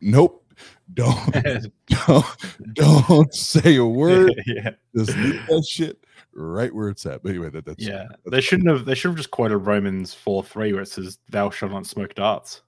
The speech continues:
Speaker 2: That's what it says. So
Speaker 1: That's, that's verbatim.
Speaker 2: <laughs> Yeah.
Speaker 1: Verbatim. Uh, but that, that's a, a, a s-, a funny side point. But anyways, so I started there, and the more I was there, uh, and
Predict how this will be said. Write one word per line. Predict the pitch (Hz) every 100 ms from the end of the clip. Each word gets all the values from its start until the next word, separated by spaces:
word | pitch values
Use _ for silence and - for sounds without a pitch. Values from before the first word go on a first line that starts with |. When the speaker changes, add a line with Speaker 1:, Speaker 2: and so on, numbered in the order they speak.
| _ -
Speaker 2:
That's | 90 -
what | 90
it | -
says. | - 101 -
So | - 90 - _ _ _ _ -
Speaker 1:
That's, | 95 - - _ _ _ _ _ -
that's | 123 -
verbatim. | - 87 95 73 104 285 - -
Speaker 2:
<laughs> | _ _ _ _ _ _
Yeah. | 139
Speaker 1:
Verbatim. | 123 - - 104 _ _ _ _ _ -
Uh, | 101 92 85 85
but | 87 90 - _ _ _ _ _
that, | 90 80
that's | 85 -
a, | 69 _ 78
a, | 69 67 -
a |
s-, | - - _ _
a | 55 58
funny | - 64
side | - -
point. | -
But | 101 131
anyways, | 113 92 - -
so | - 107 101 -
I | 104
started | - 143 95
there, | 80 80 _ _ _ _ _ _ _ _ _ -
and | 113
the | 110
more | 151 175
I |
was | 113 92
there, | 90 87 82 _ _ _ _ _
uh, | 87 87 87 87 -
and | 98 95 95 90 87